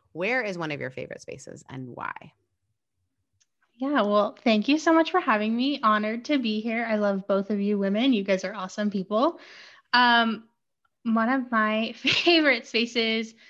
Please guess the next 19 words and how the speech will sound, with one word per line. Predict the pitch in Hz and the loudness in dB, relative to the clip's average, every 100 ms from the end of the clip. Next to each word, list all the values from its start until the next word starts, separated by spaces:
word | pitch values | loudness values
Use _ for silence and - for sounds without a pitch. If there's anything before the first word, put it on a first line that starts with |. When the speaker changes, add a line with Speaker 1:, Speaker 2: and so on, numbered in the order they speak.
| - _ _ _ | -20 _ _ _
Speaker 2:
is, | - 247 240 233 226 233 220 220 - | 2 4 4 2 2 0 -2 -4 0
um, | 226 214 208 202 214 - _ _ _ _ _ 294 _ _ _ _ _ _ _ - | 2 2 0 -4 -10 -16 _ _ _ _ _ _ _ _ _ _ _ _ _ -6
this | 226 277 | -2 -2
space | - - 311 349 | -2 0 0 0
kind | - 494 480 | 0 0 0
of | - | -2
changes, | 254 208 214 262 302 330 - - | -2 0 4 4 4 2 -6 0
um, | 233 214 208 202 | 2 2 0 0
but | 226 214 | 0 0
one | 233 240 | 0 2
of | 285 | 4
my | 330 | 2
favorite | 330 247 226 226 | 0 0 0 -4
spaces | - 214 220 226 214 | -2 -2 0 -2 0
is | 208 | 0
at | 202 202 247 | 0 -2 -2
my | 226 226 | 0 2
mother's | 214 202 196 214 226 | 2 2 0 -2 0
house. | 269 294 349 - - | 2 2 0 -6 -16